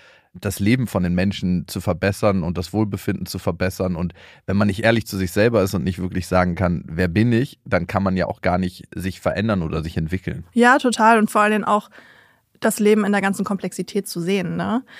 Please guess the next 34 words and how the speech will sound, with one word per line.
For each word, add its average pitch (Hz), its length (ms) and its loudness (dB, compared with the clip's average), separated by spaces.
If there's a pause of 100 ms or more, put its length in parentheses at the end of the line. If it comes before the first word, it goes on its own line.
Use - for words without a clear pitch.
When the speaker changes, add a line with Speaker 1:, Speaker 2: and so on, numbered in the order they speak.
(160)
Speaker 2:
Das 208 80 0
Speaker 1:
Mhm. - 0 -
Speaker 2:
muss 214 120 6
man 202 100 4
vielleicht 185 180 2
auch 214 60 6
noch 226 120 6
dazu 196 320 -2
sagen, 196 400 2 (220)
auch 196 180 0
wenn 214 140 4
ich 202 80 2
jetzt - 440 -6
fünfzig - 380 2
Prozent 220 500 4 (120)
von 208 240 0
uns 220 240 6
allen 214 380 4
irgendwie 208 220 2
in 202 40 0
eine 202 220 2
Schublade 185 420 2
stecke, 214 460 0
ein 208 300 2 (360)
sicherer 196 340 4
Beziehungstyp, 208 720 2 (560)
jeder 214 260 6
ist 208 80 0
natürlich 190 320 -2
ganz 185 180 -2
individuell 185 460 2
da 160 100 0
drin. - 300 -8 (320)
Speaker 1:
Mhm. 123 260 0